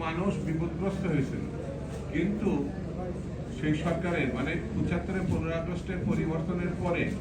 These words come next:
শহীদ জিয়া রহমান প্রমাণ করেছিলেন জিনিসপত্রের দাম কো-, কিভাবে কমাতে হয়। দুর্ভিক্ষ এড়িয়ে বিদেশে চাল রপ্তানির মতো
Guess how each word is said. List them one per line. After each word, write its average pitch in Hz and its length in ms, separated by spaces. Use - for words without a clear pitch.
শহীদ 156 240
জিয়া 160 180
রহমান 185 360
প্রমাণ 185 260
করেছিলেন 180 500
জিনিসপত্রের 156 640
দাম 143 200
কো-, 139 220
কিভাবে 143 300
কমাতে 117 360
হয়। - 200
দুর্ভিক্ষ 175 600
এড়িয়ে 180 280
বিদেশে 180 400
চাল 180 300
রপ্তানির 190 560
মতো 202 220